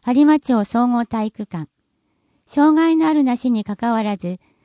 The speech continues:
様々なスポーツを通じて、地域交流を楽しみました。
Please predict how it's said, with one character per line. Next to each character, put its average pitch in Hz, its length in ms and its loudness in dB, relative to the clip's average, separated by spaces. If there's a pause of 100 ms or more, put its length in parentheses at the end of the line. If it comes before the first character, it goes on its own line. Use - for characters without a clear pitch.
(180)
様 285 300 0
々 294 260 2
な 226 140 -2
ス - 100 -20
ポ 269 160 0
ー 269 80 2
ツ 220 180 -8
を 208 80 -4
通 233 260 -6
じ 190 140 -10
て、 180 240 -6 (380)
地 294 200 -2
域 285 220 -4
交 247 240 0
流 214 120 -2
を 170 120 -4
楽 220 260 -2
し - 120 -6
み 233 140 0
ま 214 160 -4
し - 120 -16
た。 185 160 -10